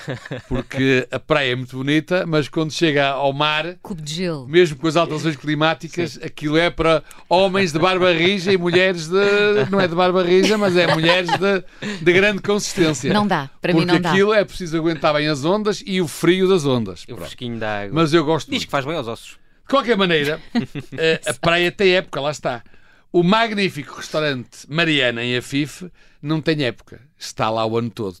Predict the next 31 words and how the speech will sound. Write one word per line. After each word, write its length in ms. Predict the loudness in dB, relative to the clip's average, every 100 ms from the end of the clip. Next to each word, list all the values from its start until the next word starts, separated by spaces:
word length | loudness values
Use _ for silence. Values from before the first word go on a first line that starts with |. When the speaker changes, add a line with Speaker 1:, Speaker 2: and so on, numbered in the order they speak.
| -2
Speaker 2:
Tem 120 | -2
essa 220 | -2 -6
vantagem. 560 | -10 -10 -10 -12 -14 -2
Ganha 400 | 0 0 -2 -8
a 40 |
praia 320 | -8 -10 -8
da 80 | -10
Afife, 320 | -14 -16 -16
a 40 | -14
meu 160 | -12 -12
ver, 280 | -12 -12 -16 _ -8
por 80 | -2
causa 140 | 2
disso. 120 | 2 0
Eu 60 |
conheço, 260 | 0 0 2
aliás, 380 | 2 2 0 -8 -18 -20 -20 -6
muita 400 | 2 2 4 2
gente 460 | 4 4 2 -2 -18 _ _ _ -10
que 440 | -2 2 2 0 -10 _ -14
já 320 | -6 -2 -2
foi 460 | -4 -2 -2 -2 -6
e 100 | -10
vai 320 | -4 -2 0 -2
e 40 |
continua 460 | -6 -8 -6 -2 0
a 60 |
ir 240 | 0 -4 -8 _ _ _ _
ao 400 | -2 0 -2 -6 -16
restaurante 600 | -20 -14 -8 -6 -6 -8 -10
Mariana 580 | -6 -2 -2 -4 -6